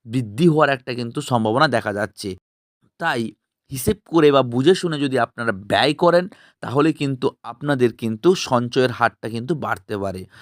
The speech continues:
তবে এই মেষ রাশির জাতক জাতিকাদের আকস্মিক অর্থপ্রাপ্তি বা লটারি প্রাপ্তির কিন্তু যোগ আছে এবং এই দু হাজার পঁচিশের গোচর অনুযায়ী মেষ রাশির জাতক জাতিকাদেরও কিন্তু ভ্রমণের যোগ আছে।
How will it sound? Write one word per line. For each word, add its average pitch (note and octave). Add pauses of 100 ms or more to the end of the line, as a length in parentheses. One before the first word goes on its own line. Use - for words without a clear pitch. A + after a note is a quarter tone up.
(260)
তবে F3+
এই G3
মেষ F#3
রাশির F#3+
জাতক D3
জাতিকাদের E3 (240)
আকস্মিক - (120)
অর্থপ্রাপ্তি F3 (340)
বা C3+ (220)
লটারি B2+
প্রাপ্তির D3+
কিন্তু B2 (140)
যোগ G#2+
আছে G2+ (340)
এবং F3 (420)
এই A3+
দু D#3
হাজার E3+ (100)
পঁচিশের D#3+ (120)
গোচর C3+
অনুযায়ী E3+ (100)
মেষ C3+
রাশির D#3
জাতক C3
জাতিকাদেরও B2+
কিন্তু B2+ (500)
ভ্রমণের B2
যোগ G#2
আছে। G#2